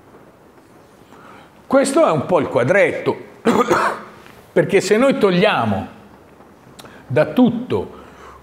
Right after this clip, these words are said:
questa rivoluzione tecnologica, togliamo l'essere umano, la sua evoluzione coscienziale,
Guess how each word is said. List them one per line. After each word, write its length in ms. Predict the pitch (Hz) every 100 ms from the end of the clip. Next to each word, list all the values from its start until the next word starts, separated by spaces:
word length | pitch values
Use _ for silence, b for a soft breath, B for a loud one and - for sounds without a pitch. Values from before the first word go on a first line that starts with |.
| -
questa 360 | - 208 208 254
rivoluzione 720 | 226 170 170 - - 220 214
tecnologica, 920 | 208 170 175 170 160 120 101 104 104
togliamo 600 | - - 156 170 214 143
l'essere 440 | 127 151 - - 147
umano, 540 | 165 175 127 107 90 - B B B
la 100 | 110
sua 200 | 110 170
evoluzione 760 | 175 180 175 175 170 185 190 185
coscienziale, 880 | 185 - 180 170 - 185 139 101